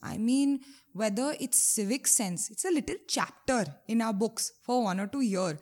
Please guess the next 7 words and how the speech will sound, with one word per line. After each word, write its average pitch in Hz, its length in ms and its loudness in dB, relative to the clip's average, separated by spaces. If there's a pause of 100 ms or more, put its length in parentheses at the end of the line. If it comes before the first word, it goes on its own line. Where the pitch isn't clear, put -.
(340)
years. 202 540 -2
And, 208 340 0
you 226 160 2
know, 269 240 4
okay, 233 400 0
schools 247 500 2
now 240 540 2